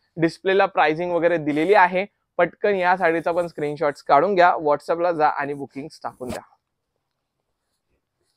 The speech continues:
So, कसं वाटलं हे कलेक्शन, नक्की मला कमेंट करून सांगायचं आहे. आणि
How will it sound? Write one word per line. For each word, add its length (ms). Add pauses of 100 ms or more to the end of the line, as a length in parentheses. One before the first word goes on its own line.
(2000)
So, 260 (160)
कसं 200
वाटलं 240
हे 120
कलेक्शन, 480 (100)
नक्की 280
मला 280
कमेंट 420
करून 260
सांगायचं 460
आहे. 320 (120)
आणि 420